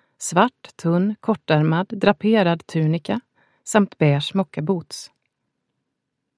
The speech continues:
Söndagen den sjunde september tjugohundratre.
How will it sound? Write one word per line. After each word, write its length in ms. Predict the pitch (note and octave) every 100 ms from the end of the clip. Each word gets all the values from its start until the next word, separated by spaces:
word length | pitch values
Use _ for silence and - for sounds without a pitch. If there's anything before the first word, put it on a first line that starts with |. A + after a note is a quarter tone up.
| _ _ _ _ _
Söndagen 580 | - B3+ C4+ C4 B3+ B3
den 180 | A#3+ A#3
sjunde 360 | - A3+ D#3+ F3
september 680 | - - D3+ D3+ D3+ D#3+ D#3
tjugohundratre. 960 | - G#3 E3 D#3 D3 D3+ D3+ - -